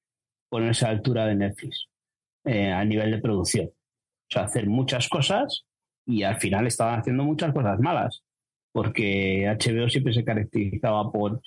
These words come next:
por la producción que traía, era una producción en la que había metido mucha pasta y que era buena. Es que aquí al final nos estaba llegando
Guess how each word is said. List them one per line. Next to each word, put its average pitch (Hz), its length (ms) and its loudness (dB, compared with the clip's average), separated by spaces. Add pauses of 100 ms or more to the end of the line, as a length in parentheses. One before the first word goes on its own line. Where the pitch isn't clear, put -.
(320)
por 104 240 -2
la 98 120 0
producción 110 400 0
que 110 120 0
traía, 113 480 0
era 110 180 2
una 107 160 0
producción 107 420 0
en 95 100 2
la 95 80 0
que 98 100 -2
había 110 180 0
metido 113 300 0
mucha 117 240 0
pasta 135 340 0
y 127 120 -4
que 95 160 0
era 113 160 2
buena. 110 440 0 (580)
Es - 80 -18
que 104 100 -2
aquí 101 200 0
al 107 140 0
final 113 320 2
nos 113 180 0
estaba 113 460 2
llegando 113 680 2